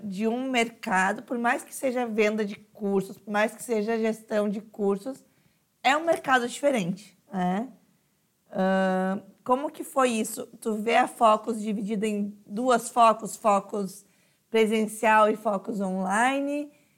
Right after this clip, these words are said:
que se conversam em alguns pontos, mas que tem, ah, uma gerência diferente? Ou isso é uma Focus só? Como que tá isso hoje?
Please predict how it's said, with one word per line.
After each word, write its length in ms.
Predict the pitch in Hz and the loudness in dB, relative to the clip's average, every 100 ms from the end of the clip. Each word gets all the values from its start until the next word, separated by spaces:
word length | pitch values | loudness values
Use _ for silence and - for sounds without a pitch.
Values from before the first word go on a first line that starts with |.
| _ _ _ | _ _ _
que 140 | - | -8
se 140 | 202 220 | -6 -4
conversam 760 | 226 214 202 208 220 262 254 | 0 0 2 6 6 4 -2
em 20 | |
alguns 280 | 214 202 202 | -4 -4 -6
pontos, 480 | - 214 208 208 202 | -4 -2 -2 -2 -8
mas 200 | 214 202 | -6 -8
que 160 | - 226 | -6 -12
tem, 720 | - - 233 262 294 277 233 - | -12 0 2 2 -2 -6 -8 -4
ah, 420 | 202 196 190 190 _ _ _ _ | 0 0 0 -4 _ _ _ _
uma 680 | 196 202 196 185 185 180 190 | -8 -6 -4 -4 -2 -2 0
gerência 460 | 208 196 214 233 | 0 0 0 -2
diferente? 800 | 220 - 214 190 185 220 311 - 370 381 _ _ _ _ | -8 -4 -2 2 0 -2 -6 -6 -8 -8 _ _ _ _
Ou 280 | - 240 240 | 2 4 6
isso 600 | 233 247 240 - 247 247 | 2 2 -2 0 2 6
é 480 | 226 226 220 214 214 | 6 6 4 4 2
uma 200 | 214 220 | 0 -2
Focus 420 | 214 220 202 - | 0 0 0 -4
só? 420 | - - 220 240 247 | -6 0 2 2 -2
Como 280 | - 277 | -6 -8
que 120 | 269 - | -10 -4
tá 180 | 247 | 0
isso 300 | - - - | 0 -2 -4
hoje? 520 | 202 175 160 151 - | 0 0 0 -6 -14